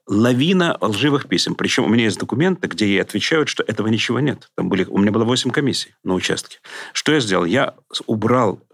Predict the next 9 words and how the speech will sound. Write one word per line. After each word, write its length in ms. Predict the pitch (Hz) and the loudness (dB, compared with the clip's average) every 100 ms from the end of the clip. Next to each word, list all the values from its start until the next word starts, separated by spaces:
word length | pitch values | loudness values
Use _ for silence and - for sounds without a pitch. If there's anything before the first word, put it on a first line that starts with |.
| - | -8
запущенный 800 | - 107 - - - - 82 82 | -4 -4 0 2 2 0 -2 -2
с 100 | - | 0
тридцать 320 | 113 107 - | -2 -2 -2
пятого 320 | 104 95 98 | -2 0 0
года, 300 | 92 85 80 | 0 -2 -2
там 180 | - 85 | -2 0
не 100 | 85 | 0
было 260 | 76 73 - | -4 -10 -14
вообще, 420 | 85 80 - - | -14 -8 -6 -8